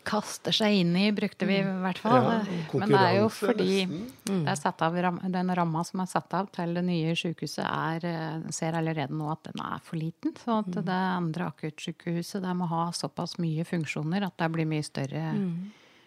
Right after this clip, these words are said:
Speaker 1: enn, eh, enn tenkt, og da ligner det jo på en tosykehusmodell,
Speaker 3: Mm.
Speaker 1: som jo, som det jo ikke er enighet om.
Speaker 3: Mm. Mm.
Speaker 2: Så nå er, i løpet av en uke, så tror jeg det er samlet en Facebook-gruppe med femogtjue tusen,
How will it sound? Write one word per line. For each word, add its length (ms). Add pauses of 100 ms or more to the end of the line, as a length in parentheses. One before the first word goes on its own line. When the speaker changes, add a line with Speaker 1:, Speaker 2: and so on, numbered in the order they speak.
(200)
Speaker 1:
enn, 280
eh, 400
enn 120
tenkt, 360
og 80
da 440
ligner 480
det 40
jo 80
på 200
en 560
tosykehusmodell, 1000 (120)
Speaker 3:
Mm. 180
Speaker 1:
som 280
jo, 400
som 180
det 80
jo 180
ikke 260
er 180
enighet 460
om. 160 (260)
Speaker 3:
Mm. 380 (180)
Mm. 120 (680)
Speaker 2:
Så 120
nå 460
er, 540
i 20
løpet 260
av 140
en 80 (160)
uke, 260
så 140
tror 100
jeg 60
det 160
er 140
samlet 340
en 400
Facebook-gruppe 480
med 140
femogtjue 520
tusen, 560